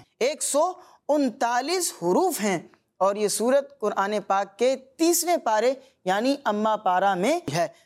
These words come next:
میں repeat کر رہا ہوں، پھر آپ سے پوچھوں گا، سنیے گا توجہ کے ساتھ۔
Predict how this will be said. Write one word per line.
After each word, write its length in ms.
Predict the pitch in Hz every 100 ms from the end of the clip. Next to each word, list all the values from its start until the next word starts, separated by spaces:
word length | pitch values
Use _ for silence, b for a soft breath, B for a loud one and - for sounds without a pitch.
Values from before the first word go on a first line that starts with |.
| b
میں 80 | 190
repeat 360 | 214 359 -
کر 100 | 320
رہا 120 | 330
ہوں، 100 | 339
پھر 140 | 320 311
آپ 180 | 262 240
سے 100 | 240
پوچھوں 340 | 208 202 220 233
گا، 120 | 254
سنیے 320 | - 247 262
گا 80 | 254
توجہ 360 | 240 196 170
کے 120 | 151 151
ساتھ۔ 280 | 156 139